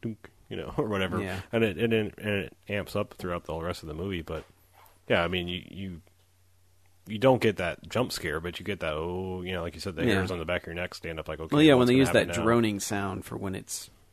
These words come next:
Speaker 2: when it's there, you
Speaker 1: Yeah.
Speaker 2: know, that, that sound is pretty fucking creepy.
Speaker 1: Yeah.
Speaker 2: <laughs>
Speaker 1: I don't know. Like I said, I, yeah, I enjoyed it, but I, it's a, it's a kind of a one-trick pony and probably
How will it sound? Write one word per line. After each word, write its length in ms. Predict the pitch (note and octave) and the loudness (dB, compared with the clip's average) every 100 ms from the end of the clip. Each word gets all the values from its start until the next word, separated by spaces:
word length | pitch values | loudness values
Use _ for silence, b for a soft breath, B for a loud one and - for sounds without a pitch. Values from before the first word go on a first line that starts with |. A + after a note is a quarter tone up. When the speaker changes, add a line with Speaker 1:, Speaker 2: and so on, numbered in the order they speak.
| _ | _
Speaker 2:
when 140 | A2+ G#2+ | -4 -2
it's 140 | F2+ | -2
there, 540 | A#2 G#2+ G2 F#2 F2+ F2+ _ _ _ _ _ _ _ _ _ _ - | -4 -2 0 -2 -4 -10 _ _ _ _ _ _ _ _ _ _ -6
you 120 | G#2+ | -2
Speaker 1:
Yeah. 80 | G2 | 0
Speaker 2:
know, 60 | |
that, 240 | G2 G#2+ - | 2 2 4
that 260 | A2+ A2+ - _ | 4 4 0 _
sound 360 | - A2 G2 F2+ | -6 -4 -4 -8
is 100 | E2+ | -6
pretty 320 | - G2 G#2 _ | -6 -6 -10 _
fucking 300 | - - - | -10 -10 -10
creepy. 400 | - G2 - - - - | -8 -8 -8 -12 -14 -12
Speaker 1:
Yeah. 160 | C#2 C3 | -6 -2
Speaker 2:
<laughs> 420 | - - - - - | -2 -4 -8 -10 -6
Speaker 1:
I 160 | E2+ | -6
don't 40 | - | -6
know. 440 | - - _ B B B B | -12 -16 _ B B B B
Like 100 | D#3 | 2
I 40 | C#3 | 4
said, 180 | C3 | 6
I, 200 | A#2+ A#2 | 8 6
yeah, 180 | F2+ B2 | 2 2
I 60 | A#2+ | 4
enjoyed 300 | A2+ F#2 F2+ | 4 2 0
it, 60 | |
but 120 | F2 F2+ | 0 0
I, 60 | |
it's 340 | F#2 F2 F#2+ - | 0 -4 -8 -4
a, 60 | |
it's 220 | F2 F#2+ - | -4 -4 -8
a 40 | |
kind 220 | - G2+ | -6 -4
of 60 | F2 | -4
a 40 | |
one-trick 380 | E2 E2+ - - | -4 -6 -8 -10
pony 280 | E2+ E2 E2 | -8 -8 -6
and 220 | D#2+ D#2 - _ | -8 -10 -16 _
probably 500 | F2 E2 D#2+ D#2+ | -8 -8 -8 -10